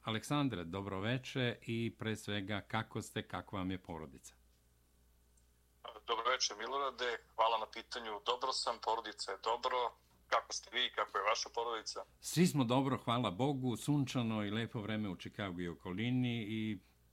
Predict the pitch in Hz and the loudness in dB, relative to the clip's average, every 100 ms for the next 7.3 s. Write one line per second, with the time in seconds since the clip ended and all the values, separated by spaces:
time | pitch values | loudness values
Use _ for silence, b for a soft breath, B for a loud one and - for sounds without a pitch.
0 | - 107 - - - _ _ _ _ _ | -6 -6 -4 -16 -16 _ _ _ _ _
1 | _ _ - 127 - 113 104 - 120 131 | _ _ -4 -2 -2 -2 -2 -2 -2 0
2 | - 123 - 120 110 107 107 107 113 101 | 2 0 0 -4 -2 0 -2 -2 -4 -6
3 | - 95 92 95 92 92 95 104 92 90 | -6 -4 -2 -2 -2 -2 0 -2 -2 -6
4 | 82 - 113 98 110 - 123 107 92 - | -8 -6 -4 -4 -6 -6 -4 -4 -6 -8
5 | 98 92 90 101 92 120 110 107 92 90 | -8 -6 -8 -10 -10 -12 -8 -6 -6 -6
6 | 101 107 104 87 87 82 80 87 85 107 | -6 -4 -4 -4 -6 -6 -10 -12 -10 -8
7 | 143 139 123 | -6 -4 -4